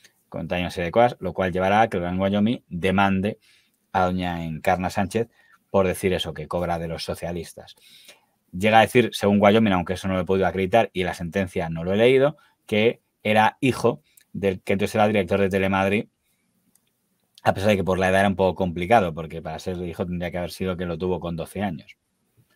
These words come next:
Pero toda esta historia del noventa y dos era consecuencia de otra que venía antes, que es que en ese momento había un concejal en el Ayuntamiento de Madrid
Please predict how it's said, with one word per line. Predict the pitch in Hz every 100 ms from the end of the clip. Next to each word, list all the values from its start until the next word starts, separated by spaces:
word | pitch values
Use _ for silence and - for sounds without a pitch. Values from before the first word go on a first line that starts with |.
| _ _ _ _ _ _
Pero | - 139 - - _ _ _ _
toda | - 170
esta | 165
historia | 151 - 151 143 135 _ _ _ _ -
del | 95
noventa | 98 107 113
y |
dos | 117 123 - _ _ _ _ _ _
era | 120 127 127
consecuencia | 120 - 104 120 110 123
de | 110
otra | 107 110
que | 101
venía | 87 85 82 76
antes, | 78 - _ _ - _ _ _ _ _ _
que | -
es | 98
que | 117
en |
ese | 117
momento | 131 123
había | 127
un | 123
concejal | 120 110 110 104 127 120 _ _ _ _ _ _ -
en | 101
el | 98
Ayuntamiento | 95 90 104 113 113
de |
Madrid | 117 113 113 117